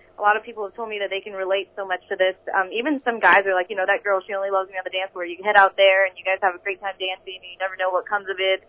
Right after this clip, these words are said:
You know, it's something serious, something not, and, um, it's just really the gist of, of, of it all, like, you know, going out and having a good time at the dance hall, and sometimes,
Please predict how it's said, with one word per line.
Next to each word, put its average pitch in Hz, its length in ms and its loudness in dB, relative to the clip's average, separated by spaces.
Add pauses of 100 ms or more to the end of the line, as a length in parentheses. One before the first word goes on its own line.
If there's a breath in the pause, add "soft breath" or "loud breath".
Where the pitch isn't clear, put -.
(420 loud breath)
You 208 120 -4
know, 185 140 4
it's 185 220 0
something 196 340 0
serious, 208 340 6
something 185 260 -2
not, 196 360 8
and, 170 160 -4 (340 soft breath)
um, 185 300 2
it's 185 140 -16
just 254 180 -8
really 247 200 -4
the 208 140 -10
gist 208 300 -4
of, 175 180 -2
of, 175 200 -2 (240)
of 180 200 2
it 185 100 2
all, 180 240 10
like, 170 180 0
you 190 80 -10
know, 175 140 -2
going 175 260 -4
out 165 180 4
and 175 140 -8
having 175 220 -2
a 170 40 -10
good 180 160 -8
time 175 140 -2
at 170 60 -10
the 170 80 -10
dance 170 280 -2
hall, 165 260 2
and 165 140 -18
sometimes, 170 400 -4